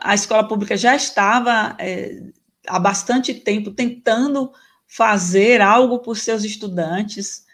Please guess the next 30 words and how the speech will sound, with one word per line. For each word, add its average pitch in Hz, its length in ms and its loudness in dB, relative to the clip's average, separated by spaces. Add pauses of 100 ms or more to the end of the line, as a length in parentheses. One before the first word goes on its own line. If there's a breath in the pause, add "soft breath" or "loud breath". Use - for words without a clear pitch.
(320)
é, 180 120 -2
buscando, 202 1200 2
é, 175 600 2
cada 202 340 2
um 202 220 -2
à 220 80 -4
sua 240 300 0
maneira, 202 760 0 (320 soft breath)
uma 220 220 2
forma 220 500 2
de 208 80 0
entrar 202 260 -2
em 226 60 -2
contato 208 540 -6
com 196 100 -8
esses 202 260 -6
jovens 202 540 0
para - 160 -8
que 208 100 -8
eles 185 200 -4
não 190 100 -6
abandonassem 208 800 -2
a 214 40 -2
escola. 190 680 -2 (540 soft breath)
Mas 196 200 4
eu 247 120 6
digo, 214 500 2 (200 loud breath)
é 208 140 0
um 240 80 4
esforço 240 920 -2